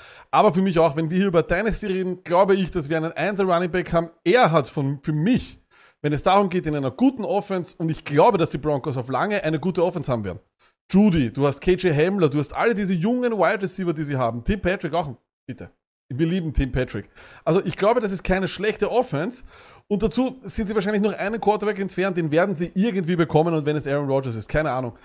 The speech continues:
Ich glaube, dass die Broncos immer ein Team sind, das irgendwann wieder ihr Fenster auf-, aufbrechen wird und ich kann mir durchaus vorstellen, dass Javonte Williams von all denen hier, außer Najee Harris jetzt, sage ich einmal, den leichtesten Weg hat,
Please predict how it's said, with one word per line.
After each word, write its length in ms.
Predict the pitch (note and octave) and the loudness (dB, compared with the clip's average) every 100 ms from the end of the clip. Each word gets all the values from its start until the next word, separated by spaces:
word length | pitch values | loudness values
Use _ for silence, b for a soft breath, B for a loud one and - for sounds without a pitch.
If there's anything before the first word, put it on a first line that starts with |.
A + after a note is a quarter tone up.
| B B | B B
Ich 100 | D3 | -8
glaube, 240 | - F3+ G3 | 2 4 4
dass 140 | G3+ | 2
die 60 | G3+ | 0
Broncos 440 | D#3 E3 G3+ G3 | 2 2 2 -4
immer 240 | F#3+ G#3 G3 | -4 -2 -2
ein 160 | F3+ | -2
Team 180 | - G#3 | -4 -6
sind, 200 | E3+ F3+ | -6 -6
das 80 | E3 | -2
irgendwann 500 | A#3 B3 G#3+ G3+ F#3+ | 0 0 0 0 0
wieder 140 | F#3+ | 0
ihr 120 | F#3 | 0
Fenster 360 | E3+ F3 D#3+ C3 | -2 -4 -6 -4
auf-, 240 | C3+ E3 | -2 -2
aufbrechen 500 | - E3 F#3+ E3+ D#3+ | -4 -4 -4 -4 -4
wird 160 | D3+ D3+ | -4 -4
und 140 | D#3+ | -4
ich 100 | D3+ | -6
kann 160 | - D3+ | -4 -2
mir 80 | F#3+ | 0
durchaus 220 | F3+ E3+ | 0 -2
vorstellen, 400 | D3 D3+ F3 D#3 - B B | -2 -2 -2 -8 -10 B B
dass 180 | D#3 D#3 | -4 0
Javonte 360 | D#3 D#3+ F3+ | 2 2 2
Williams 300 | F3+ F3+ D#3+ | 0 0 0
von 160 | - D3 - | 0 -6 -2
all 220 | E3 C4+ | 0 2
denen 280 | G#3+ A#3+ A3 | 0 0 0
hier, 280 | G#3+ F3+ C3 | 2 0 0
außer 340 | F3+ F#3+ D#3+ | -2 0 0
Najee 340 | C#3 C3 C#3 | 0 0 0
Harris 320 | C#3 F#3+ G#3 F3+ | 2 2 2 0
jetzt, 200 | F#3 - | -2 -2
sage 180 | F3+ | -4
ich 80 | E3 | -2
einmal, 260 | E3+ E3+ E3 B B B B _ - | 0 0 0 B B B B _ -2
den 260 | D#3 D3+ - _ - | 2 0 -2 _ -4
leichtesten 680 | D3+ D#3 A#3 A#3 A#3 A3 E3+ | 2 4 4 2 -4 -2 0
Weg 200 | E3 - | 0 0
hat, 220 | A2+ - | -2 -4